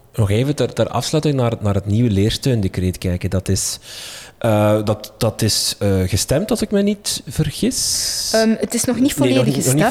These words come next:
Speaker 1: volledig.
Speaker 2: Ehm, ja,
Speaker 1: Het
Speaker 2: ze
Speaker 1: is al
Speaker 2: zijn
Speaker 1: lang
Speaker 2: er nog niet
Speaker 1: aangekondigd,
Speaker 2: helemaal.
Speaker 1: hè?
Speaker 2: Ja,
Speaker 1: We
Speaker 2: ja, ja, ja. Het zal september tweeduizend drieëntwintig zijn
Speaker 1: Ja.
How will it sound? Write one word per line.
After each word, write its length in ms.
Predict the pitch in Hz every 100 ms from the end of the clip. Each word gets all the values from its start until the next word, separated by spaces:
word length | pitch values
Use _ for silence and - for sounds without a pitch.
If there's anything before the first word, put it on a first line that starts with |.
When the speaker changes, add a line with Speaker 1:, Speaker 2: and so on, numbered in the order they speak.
| 143
Speaker 1:
volledig. 360 | 135 170 240 - - -
Speaker 2:
Ehm, 540 | 220 220 226 226 220 - -
ja, 140 | 208
Speaker 1:
Het 80 | 185
Speaker 2:
ze 60 |
Speaker 1:
is 60 | -
al 80 | 220
Speaker 2:
zijn 160 | 165
Speaker 1:
lang 20 | 165
Speaker 2:
er 40 |
nog 60 | -
niet 80 | 131 107
Speaker 1:
aangekondigd, 300 | 98 98 175
Speaker 2:
helemaal. 240 | 151 196 202
Speaker 1:
hè? 40 | 196
Speaker 2:
Ja, 40 |
Speaker 1:
We 0 | 185
Speaker 2:
ja, 100 | 180
ja, 20 |
ja. 140 | 170 156
Het 140 | 156
zal 200 | - 214
september 560 | 214 214 202 220 226 220
tweeduizend 520 | - 208 202 196 190
drieëntwintig 640 | 208 202 196 - 208 226 -
zijn 280 | 240 220
Speaker 1:
Ja. 120 | 160